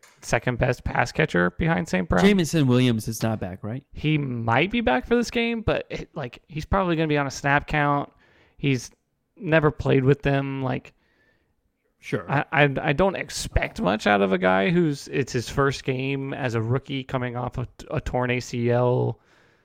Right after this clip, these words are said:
Speaker 1: eight months ago or whatever. Um, but yeah, he,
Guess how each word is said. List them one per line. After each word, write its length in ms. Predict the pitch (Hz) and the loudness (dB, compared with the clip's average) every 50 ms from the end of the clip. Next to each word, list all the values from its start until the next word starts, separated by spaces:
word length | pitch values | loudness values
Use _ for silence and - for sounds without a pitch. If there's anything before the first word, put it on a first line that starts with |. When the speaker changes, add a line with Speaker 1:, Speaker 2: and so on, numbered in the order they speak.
| _ _ _ _ _ _ _ _ _ _ _ _ - | _ _ _ _ _ _ _ _ _ _ _ _ -4
Speaker 1:
eight 240 | 156 139 139 - | -2 -2 -2 -2
months 320 | 151 135 120 123 127 - - | -2 -2 -2 -2 -2 -2 -4
ago 260 | 131 135 139 135 139 | -2 2 2 2 2
or 140 | 143 143 143 143 | 2 2 2 0
whatever. 540 | 139 139 143 143 139 143 151 151 160 - _ _ _ _ _ _ _ _ _ _ | 2 2 2 2 2 2 0 0 -2 -6 _ _ _ _ _ _ _ _ _ _
Um, 580 | - 143 127 127 123 120 117 113 110 113 127 - _ _ _ _ _ _ _ _ _ _ _ _ _ _ _ _ _ _ _ _ _ _ _ _ - | -6 -4 -4 -2 -2 -4 -6 -8 -10 -12 -16 -18 _ _ _ _ _ _ _ _ _ _ _ _ _ _ _ _ _ _ _ _ _ _ _ _ -4
but 160 | - 135 127 | -4 -2 0
yeah, 240 | 127 127 120 107 135 | 0 0 -2 -2 -4
he, 160 | 127 135 135 | -6 -8 -6